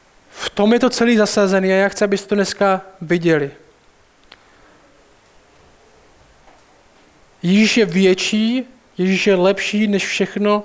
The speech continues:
a všichni ostatní. Ostatní evangelia, včetně tohodle, zasazují tohle všechno do Cezare Filipovy. My jsme se o tom trochu bavili minule. Jo, tam vy-, tam proběhlo to Petrovo vyznání.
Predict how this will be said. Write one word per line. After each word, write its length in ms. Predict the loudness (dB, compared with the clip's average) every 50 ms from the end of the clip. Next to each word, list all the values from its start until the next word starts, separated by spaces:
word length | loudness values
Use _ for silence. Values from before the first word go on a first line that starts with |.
| -4 -8
a 60 | -6
všichni 360 | -2 -2 -4 -4 -2 -2 -2
ostatní. 520 | -2 -2 -2 -2 -2 -2 -2 -4 -8 -8 -10 -16 -20 _ -20 -20 -20 -20 -20 -20 -20 -20 -20 _ -18 -18 -18 -18 -18 -20 -20 -20 -20 -20 _ _ _ _ _ _ _ _ -2
Ostatní 460 | -2 0 2 2 0 2 2 2 2
evangelia, 560 | 2 2 0 0 0 0 2 2 2 0 0
včetně 300 | -2 -4 -6 -4 -4 -4
tohodle, 420 | -2 -2 -2 -2 0 0 -2 -2 -4 -8 -20 -12 -6
zasazují 560 | -2 0 0 0 2 0 2 2 2 0 2
tohle 320 | 2 2 2 2 2 0
všechno 640 | 0 0 -2 -2 -2 -2 -2 0 0 0 -2 -4 -10 -20 -20 -20 _ _ -6
do 80 | -6 -4
Cezare 540 | -4 -2 0 0 2 2 2 2 2 0
Filipovy. 520 | 0 0 0 0 0 2 0 -2 -2 -2 -4
My 100 | -6 -6
jsme 140 | -8 -6 -6
se 80 | -4
o 20 | -6
tom 100 | -6 -6
trochu 180 | -6 -8 -4
bavili 360 | -4 -2 -2 0 -2 -2 -4 -4
minule. 400 | -4 -4 -2 0 -2 -2 -4 -6 -10 -20 -20 -20 -20 -20 -20 _ _ _ _ _ _ _ _ _ _ _ _ _ -6 -6
Jo, 60 | -2
tam 200 | 0 2 0 2
vy-, 280 | 2 0 0 -2 -2 -10 -10 -4
tam 140 | -4 -2 0
proběhlo 400 | 2 0 2 2 4 2 2 2
to 160 | 2 0 0
Petrovo 640 | 0 -2 -4 0 0 0 2 2 0 2 2 2
vyznání. 680 | 2 2 0 2 2 2 2 2 2 0 0 -4 -6 -8